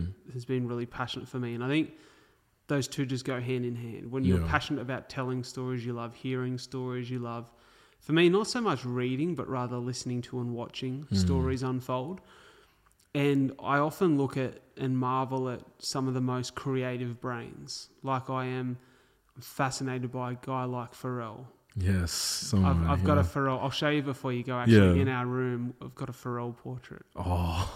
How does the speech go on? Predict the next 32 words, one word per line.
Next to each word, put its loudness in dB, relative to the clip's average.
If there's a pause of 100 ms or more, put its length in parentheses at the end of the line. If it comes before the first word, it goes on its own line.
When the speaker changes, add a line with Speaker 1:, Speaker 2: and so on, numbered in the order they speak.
Speaker 1:
That's -2
cool. 0 (140)
Speaker 2:
<laughs> -20
How 2
big 4
is 4
it? 2
Is -2
it, -2
like, -6
a 0
Speaker 1:
Bro, 4
Speaker 2:
big 0
Speaker 1:
it's, -4 (100)
it's -4
big. -4
Speaker 2:
Massive? 2
Speaker 1:
It's 2
like, -2
it, -6 (480)
it's -6
probably, -2
like, -2
a -2
meter -2
and -4
a -6
bit -4
by 0
Speaker 2:
Oh, 4
wow, 0
yeah. -2